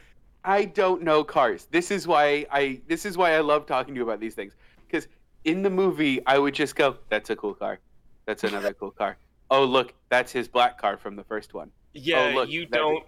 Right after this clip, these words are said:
Speaker 2: y-, y-, y-, you don't know wh-, wh-, what these cars represent, what their
Speaker 1: No.
Speaker 2: history are,
Speaker 1: None of it. I
Speaker 2: why,
Speaker 1: know none of
Speaker 2: why,
Speaker 1: it.
Speaker 2: why they're important,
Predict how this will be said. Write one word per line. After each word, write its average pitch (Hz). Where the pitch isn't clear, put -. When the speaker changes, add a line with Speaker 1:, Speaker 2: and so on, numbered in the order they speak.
Speaker 2:
y-, 151
y-, 151
y-, 147
you 151
don't 156
know 139
wh-, 165
wh-, 135
what 139
these 120
cars 117
represent, 139
what 117
their 92
Speaker 1:
No. 156
Speaker 2:
history 139
are, 127
Speaker 1:
None 151
of 120
it. 98
I 107
Speaker 2:
why, 123
Speaker 1:
know 127
none 135
of 131
Speaker 2:
why, 147
Speaker 1:
it. 131
Speaker 2:
why 143
they're 139
important, 120